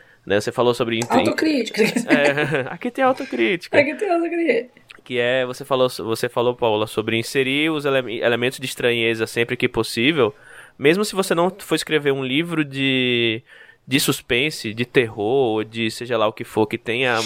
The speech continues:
Speaker 1: muita tensão, você pode usar isso a seu favor, né?
Speaker 2: Uhum.
Speaker 1: Até lá no, no Homem Vazio, por exemplo, eu, não é um livro de suspense, não é um livro, né, enfim, que, que é pra causar tensão no, no leitor,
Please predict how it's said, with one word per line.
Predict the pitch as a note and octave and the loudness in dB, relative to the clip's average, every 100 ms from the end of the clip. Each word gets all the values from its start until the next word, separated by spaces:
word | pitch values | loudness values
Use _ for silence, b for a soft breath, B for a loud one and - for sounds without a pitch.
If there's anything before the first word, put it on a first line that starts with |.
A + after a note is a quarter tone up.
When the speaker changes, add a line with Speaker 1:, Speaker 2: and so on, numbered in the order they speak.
| A2 | -4
Speaker 1:
muita | A#2+ C3 | 0 2
tensão, | A#2 A2+ - G#2 C3+ C3+ B B B | 2 0 -2 0 2 0 B B B
você | A2+ A#2+ | -8 -6
pode | - D#3+ | -2 -2
usar | G3+ F3+ | 0 -2
isso | D3+ D3 | -2 -2
a | |
seu | C3+ C#3 | -4 -4
favor, | - A#2+ A#2 A#2+ E3 C3+ | 0 -2 0 0 0 -2
né? | A#2+ A#2+ B2 | 0 2 2
Speaker 2:
Uhum. | |
Speaker 1:
Até | A#2 C3 | 0 0
lá | C#3+ | 0
no, | D3 B2 | -2 -4
no | B2+ B2 | -2 0
Homem | B2+ C3 | 0 2
Vazio, | B2 A2 A2+ | 2 2 0
por | A#2 | 0
exemplo, | G#2 G#2+ C3 F3+ A2 - B B B B | 0 0 -2 -2 -4 -6 B B B B
eu, | - A2 B2 | -2 0 0
não | C3 | 0
é | D#3+ | 0
um | |
livro | A3+ F3+ | 0 -4
de | D#3+ | -8
suspense, | - - B2+ B2+ B2 | -8 2 2 2 0
não | |
é | A#2+ | 0
um | E3 | 0
livro, | D3+ D3 C#3 C3 A#2 A2 | -2 0 0 2 0 0
né, | G#2+ G#2+ A#2 | 2 2 0
enfim, | A#2 A2+ | -2 -8
que, | G2+ A2+ G#2+ | -6 -8 -4
que | A2+ | 0
é | |
pra | A#2 A#2 | 2 2
causar | A#2+ A2 A2+ | 0 0 0
tensão | - B2 B2 - A2+ | 0 -2 0 0 2
no, | A2 G#2+ G#2 G2 | 2 0 0 0
no | G2+ G#2 F#2+ | -2 0 2
leitor, | G2 A2 - A2+ C#3+ | 2 0 0 0 0